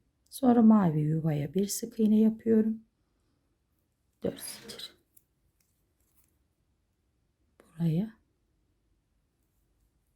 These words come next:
dört zincirimi kapattım. Yeni bir dört zincir için sık iğne yapıyorum mavi yuvaya.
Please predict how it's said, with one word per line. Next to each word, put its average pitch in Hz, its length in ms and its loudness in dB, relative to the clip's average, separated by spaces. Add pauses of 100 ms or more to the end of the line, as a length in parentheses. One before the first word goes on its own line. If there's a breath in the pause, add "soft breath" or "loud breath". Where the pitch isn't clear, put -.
(1500)
dört 180 220 -4
zincirimi 160 680 -4
kapattım. - 800 -8 (580 soft breath)
Yeni 185 280 6
bir 156 120 -4
dört 208 200 0
zincir 220 360 0
için 208 260 -2
sık - 340 -8
iğne 160 220 -2
yapıyorum 214 500 2
mavi 214 320 4
yuvaya. 226 600 2